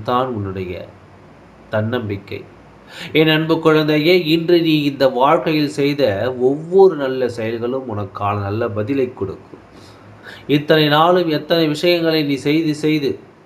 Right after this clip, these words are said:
கொண்டிருந்தாய், எத்தனை விஷயங்கள் இந்த வாழ்க்கையில் உன்னை காயப்படுத்தியது என்பதனை பொறுத்து நீ எடுத்து வைக்கின்ற ஒவ்வொரு அடிக்கும் உனக்கு பலன்கள்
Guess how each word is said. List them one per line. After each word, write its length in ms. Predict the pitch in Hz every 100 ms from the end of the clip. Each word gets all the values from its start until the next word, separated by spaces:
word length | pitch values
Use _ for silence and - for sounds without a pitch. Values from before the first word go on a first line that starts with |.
| _ _ _ -
கொண்டிருந்தாய், 760 | 131 135 127 120 113 101 101 - - -
எத்தனை 420 | 120 120 147 135
விஷயங்கள் 540 | 120 156 156 147 147
இந்த 160 | 139 131
வாழ்க்கையில் 520 | 113 120 143 147 135
உன்னை 160 | 127 120 107
காயப்படுத்தியது 960 | 120 131 135 131 131 139 - 123 120 110
என்பதனை 460 | 107 113 117 117 107
பொறுத்து 440 | 110 123 139 -
நீ 120 | 127 104
எடுத்து 380 | 104 123 - 123
வைக்கின்ற 460 | 107 104 107 101 101
ஒவ்வொரு 480 | 98 104 139 160 139
அடிக்கும் 480 | 123 117 107 117 107 - - - - -
உனக்கு 380 | 127 131 127 120
பலன்கள் 520 | 110 117 131 131 117